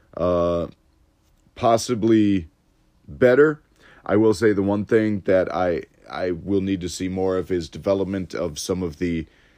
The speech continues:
uh, some of the characters that are still sitting at the Mayans' table, um, are, are not as developed as, uh, as I, I, I would like to see. But, I mean, it's season two. We've got time.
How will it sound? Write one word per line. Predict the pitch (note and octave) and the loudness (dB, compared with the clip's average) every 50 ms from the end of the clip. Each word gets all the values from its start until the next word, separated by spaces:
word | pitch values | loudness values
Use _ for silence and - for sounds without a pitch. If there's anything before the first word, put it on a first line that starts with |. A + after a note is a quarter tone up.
| _ _ _ _ - - | _ _ _ _ -14 -10
uh, | - D#2+ D#2+ D#2 - D2 C#2+ C2+ A#1 - _ _ _ _ _ _ _ _ _ _ _ _ _ _ _ _ _ _ _ _ _ _ _ - | -6 -4 -4 -2 -2 -2 -4 -6 -8 -12 _ _ _ _ _ _ _ _ _ _ _ _ _ _ _ _ _ _ _ _ _ _ _ -14
some | - - A#2+ A#2 | -2 0 0 0
of | A#2 G2+ | 2 0
the | G#2+ | -2
characters | - - A#2 A2 G#2 F#2+ - A2 G#2 F#2 - | 0 2 4 4 2 2 0 -2 -2 -2 -2
that | - F#2+ F2 F2 | -4 -2 -2 -2
are | F2+ | -4
still | - - - A2 G2 F#2 | -4 -4 -2 -2 -2 -2
sitting | - - - G#2 G2 G2 F#2+ F#2 F2+ | -4 -4 -4 -2 -2 -2 -2 -4 -4
at | - E2 F2+ - | -6 -6 -8 -6
the | - F2 | -6 -6
Mayans' | F2 F2+ F2 E2+ E2 E2 D#2+ D#2+ - - | -4 -4 -4 -4 -4 -6 -6 -8 -10 -8
table, | - - G#2+ G#2+ G#2+ F#2+ G#2+ G#2+ G2 - _ _ _ _ _ _ - - _ _ - - | 0 2 2 2 4 2 2 0 -2 -4 _ _ _ _ _ _ -20 -20 _ _ -10 -4
um, | - E2+ E2+ E2 D#2 D#2 D2+ D2 C#2 - - _ | -2 0 2 2 0 -2 -4 -8 -10 -14 -10 _
are, | - E2+ E2+ D#2+ D#2+ D#2 D2 D2 - - _ - | -4 -2 -2 0 -2 -2 -4 -6 -10 -14 _ -10
are | C#2+ D2 D2 C#2+ C#2+ - - _ - - - - _ - | -8 -6 -6 -6 -8 -10 -14 _ -20 -20 -20 -20 _ -12
not | - G#2 G2+ G#2 G2+ G2 F#2+ | -8 -4 -2 0 0 2 2
as | F2+ E2 D2+ | 0 -2 -4
developed | - F2+ D#2+ C2 D2 G2+ G2+ G#2 G#2 F#2+ - - - - | -8 -12 -8 -2 0 2 2 4 2 0 0 -4 -10 -8
as, | - E2+ E2+ E2 D#2 D#2 D2+ D2 - - - - - - C#2 | -6 -4 -2 -2 -4 -4 -6 -8 -10 -10 -10 -12 -12 -10 -8
uh, | C#2+ C#2+ C#2 C#2 C2+ C2 - - - - - _ _ _ _ _ _ | -8 -8 -8 -10 -10 -12 -14 -14 -16 -20 -20 _ _ _ _ _ _
as | - E2 D#2 D#2+ | -8 -8 -6 -6
I, | D#2+ D2 - - - | -6 -8 -8 -10 -10
I, | B1+ D2 D2+ C2 - | -8 -6 -6 -6 -4
I | D#2+ E2 | -4 -4
would | D#2+ D#2+ D2+ | -4 -4 -4
like | E2 D#2 D#2 - | -4 -6 -6 -8
to | - | -10
see. | - - A2+ A#2 | -6 -4 -2 -2
But, | A2 - C3 C3+ | -2 -2 0 0
I | C3+ C3+ | 0 0
mean, | C3+ C3+ B2+ A#2 - | 0 -2 -4 -4 -4
it's | - A#2+ A2 | -6 -6 -6
season | - - B2 A2+ G#2 A2+ A2 | -4 -4 -4 -4 -2 -4 -4
two. | G#2 D3+ C3 G2 D#2+ - - | 0 0 0 0 0 -4 -4
We've | F2+ G#2 F#2+ D#2 | -4 -4 -4 -2
got | - A#2 G#2+ G#2+ - - - | 0 0 0 0 0 -2 -4
time. | G2+ F#2 E2 D#2 D#2+ - - | -6 -6 -6 -6 -8 -14 -20